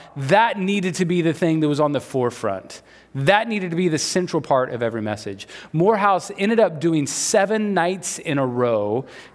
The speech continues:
preaching a revival at his church, and every single night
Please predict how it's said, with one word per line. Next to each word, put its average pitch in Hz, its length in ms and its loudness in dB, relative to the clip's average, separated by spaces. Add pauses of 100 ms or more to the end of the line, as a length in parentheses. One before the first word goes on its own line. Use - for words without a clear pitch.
preaching 220 320 0
a 233 40 2
revival 143 600 2
at 151 220 0
his 175 280 -4
church, 151 400 -2 (220)
and 151 160 -2
every 233 340 2
single 240 280 0
night 190 400 2